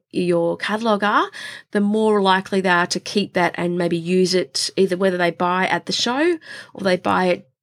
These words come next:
you know, two weeks after the show or maybe six months after the show because they've kept your catalog. What is your marketing material that you've got? Make sure it's ready. Make sure you've actually got something visually appealing and showcases your best self.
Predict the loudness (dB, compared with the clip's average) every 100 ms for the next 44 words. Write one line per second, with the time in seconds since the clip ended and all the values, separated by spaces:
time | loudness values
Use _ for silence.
0 | -4 0 0 -2 -2 -2 0 0 2 0
1 | 0 -2 -4 -2 0 0 0 0 0 0
2 | 0 -2 -4 0 0 2 0 -4 -4 0
3 | 0 0 0 -4 -2 -4 -4 -2 -4 -2
4 | -4 -4 -10 -18 -18 -18 -20 -20 _ 0
5 | 2 2 2 2 4 2 2 -2 -2 -4
6 | -2 0 0 0 -2 -4 -10 _ 0 0
7 | 0 -8 -8 -20 _ 0 2 2 0 -2
8 | -2 2 2 2 0 -4 0 0 0 -2
9 | -2 -2 0 -2 -2 -2 0 0 0 -2
10 | -4 -4 -4 0 0 0 0 -2 -2 -2
11 | 0 2 0 0 0 -2 -10 -18 -6 0
12 | 2 2 0 -2 0 -2 -2 -6 -4 -2
13 | 2 2 2 -4